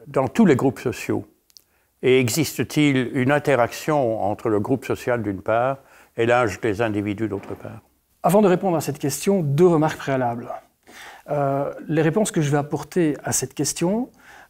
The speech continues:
Speaker 2: euh, reposent sur des analyses préliminaires.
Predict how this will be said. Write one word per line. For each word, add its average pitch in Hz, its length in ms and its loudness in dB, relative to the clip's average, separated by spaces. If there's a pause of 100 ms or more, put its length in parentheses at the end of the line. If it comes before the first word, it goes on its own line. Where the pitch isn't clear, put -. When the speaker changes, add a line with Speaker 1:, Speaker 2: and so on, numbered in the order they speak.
(120)
Speaker 2:
euh, 147 200 -2
reposent 160 760 0
sur 196 640 0
des 147 240 0
analyses 175 720 2 (260)
préliminaires. 135 800 2